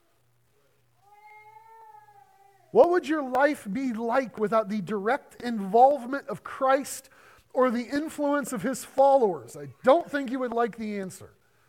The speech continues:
The teaching of Jesus and the good news that he saves sinners has to some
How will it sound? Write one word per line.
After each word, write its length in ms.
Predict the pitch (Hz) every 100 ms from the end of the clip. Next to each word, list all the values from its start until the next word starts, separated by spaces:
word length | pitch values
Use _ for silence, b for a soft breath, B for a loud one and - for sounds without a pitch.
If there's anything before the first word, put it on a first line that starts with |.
| b b b b _ _ _ _ _ _ _ _ _ _ _ _ _ _ _ _ _ _ _ _ 147
The 160 | 196
teaching 440 | 214 294 - 294 233
of 140 | 185
Jesus 640 | 151 196 247 185 156 - -
and 200 | 208 185
the 60 |
good 420 | 160 147 226 254 196
news 760 | 214 233 226 202 175 156 - - b b b b b b
that 200 | 175 214
he 240 | - 254 240
saves 440 | - 262 233 208
sinners 520 | - 262 226 196 180
has 220 | 214 208 -
to 160 | 220
some 540 | - - - 269 269